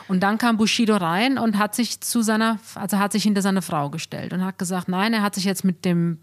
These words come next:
ähm, Arafat gestritten und hat gesagt, er steht zu seiner Frau. Und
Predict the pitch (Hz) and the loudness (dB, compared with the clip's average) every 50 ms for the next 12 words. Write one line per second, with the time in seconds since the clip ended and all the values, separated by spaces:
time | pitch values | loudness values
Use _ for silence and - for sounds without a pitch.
0 | - - 185 170 170 - - - - 185 180 - 190 180 - - - 160 - - | -8 -6 -6 -4 -4 -4 -4 -2 -2 -2 -2 -2 -4 -4 -4 -4 -6 -6 -4 -4
1 | 214 226 233 - 269 269 - - - - - - - - 196 208 202 - - 208 | -4 -2 0 2 0 0 0 -4 -10 -14 -14 -14 -6 -2 -2 0 0 -2 -2 -2
2 | 175 202 196 185 - - 214 190 - - 226 220 - 214 180 190 180 175 175 165 | 0 0 0 0 -2 -4 -4 -4 0 0 -2 0 0 0 0 2 2 2 0 -2
3 | - - 180 165 170 185 214 254 302 311 - - - - - - - - - - | -4 -6 -4 -2 0 2 2 2 0 -2 -4 -12 -20 -20 -20 -20 -20 -8 -2 0
4 | 202 190 | 0 0